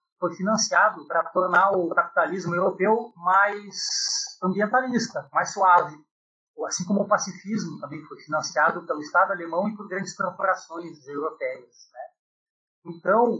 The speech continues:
a pauta ambiental, ela não é anticapitalista, né? Assim como a pauta de inclusão dos afro-americanos, ela não é anticapitalista. É inclusão justamente nas corporações. Então, as corporações criam vagas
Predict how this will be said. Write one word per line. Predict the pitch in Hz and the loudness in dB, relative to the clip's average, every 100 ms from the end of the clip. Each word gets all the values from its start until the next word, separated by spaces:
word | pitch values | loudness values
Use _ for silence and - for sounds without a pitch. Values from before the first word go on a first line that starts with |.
| - | -6
a | - - | -12 -4
pauta | 156 190 190 | 2 2 0
ambiental, | 185 151 143 - 170 190 147 - | -4 -4 -2 2 4 4 0 -4
ela | 185 214 | -2 2
não | 214 220 | 2 4
é | 262 | 2
anticapitalista, | 214 190 - - - 151 - - _ _ _ _ _ | 2 -2 -4 -6 -4 -8 -8 -16 _ _ _ _ _
né? | 160 | -4
Assim | 160 - 240 | -4 -2 -2
como | 269 247 | 0 4
a | 214 214 | 4 4
pauta | - 202 220 196 | 2 2 2 -2
de | 160 | -4
inclusão | 190 196 170 170 214 202 175 | -6 -4 -2 0 2 0 -4
dos | 143 143 147 | -12 -10 2
afro-americanos, | 156 - 165 151 156 - 190 254 202 - - _ _ _ | 2 2 -2 -4 -8 -2 2 2 0 -8 -16 _ _ _
ela | 202 233 | 0 2
não | 226 | 4
é | 226 | 4
anticapitalista. | 277 - - - - 165 127 - - _ _ _ _ | 4 2 0 -2 -2 -4 -4 -18 -20 _ _ _ _
É | 185 226 | -2 0
inclusão | - 240 185 226 262 | 2 2 4 4 4
justamente | 247 254 262 233 233 | 2 0 0 2 0
nas | 240 233 | 0 0
corporações. | 262 - 254 254 - 226 226 | -2 2 4 2 0 -6 -4
Então, | 165 196 | -2 -2
as | 185 | 0
corporações | 214 214 214 208 220 220 - | -2 0 2 0 0 -6 -6
criam | 208 202 175 | -8 -6 -4
vagas | 160 175 226 233 233 - - | 2 6 6 4 -2 -6 -8